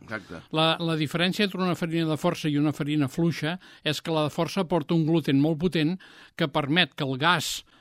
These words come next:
Speaker 2: que treu el, el llevat s'aguanti a dins i per això
Speaker 1: Exacte.
Speaker 2: pugui créixer, perquè són pastes d'una llarga fermentació. Per
Speaker 1: Exacte.
Speaker 2: tant, la farina ha de ser dura.
Speaker 1: Exacte.
Speaker 2: Llavors, en aquest, en aquest cas, seria el quilo de farina,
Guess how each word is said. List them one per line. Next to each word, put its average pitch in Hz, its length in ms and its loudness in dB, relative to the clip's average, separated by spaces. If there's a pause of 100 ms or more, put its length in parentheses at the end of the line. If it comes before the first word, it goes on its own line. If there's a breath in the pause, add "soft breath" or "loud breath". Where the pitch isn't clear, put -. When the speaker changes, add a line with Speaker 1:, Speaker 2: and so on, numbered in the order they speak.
(140 soft breath)
Speaker 2:
que 156 160 -2
treu 160 380 2 (260)
el, 160 140 2 (260)
el 139 160 -2
llevat 170 480 2 (260 soft breath)
s'aguanti 165 640 2
a 135 60 -2
dins 120 480 -8
i 160 160 -4
per 151 160 -2
això 160 180 -2
Speaker 1:
Exacte. 160 140 -2
Speaker 2:
pugui 165 180 0
créixer, 143 380 -2
perquè 156 320 -2 (340 loud breath)
són 175 320 4
pastes 180 480 0
d'una 165 480 2
llarga 170 400 2
fermentació. 135 760 -2
Per 147 100 -4
Speaker 1:
Exacte. 143 180 0
Speaker 2:
tant, 160 240 2
la 170 80 2
farina 156 360 -2
ha - 20 0
de 143 120 -4
ser 143 160 -6
dura. 120 280 -8 (240)
Speaker 1:
Exacte. - 320 -16 (280 loud breath)
Speaker 2:
Llavors, 170 300 2
en 156 120 2
aquest, 151 300 -4 (140)
en 156 120 0
aquest 139 260 -2
cas, 214 220 -2
seria 143 240 -2
el 131 80 -6
quilo 147 240 -4
de 151 120 0
farina, 226 420 0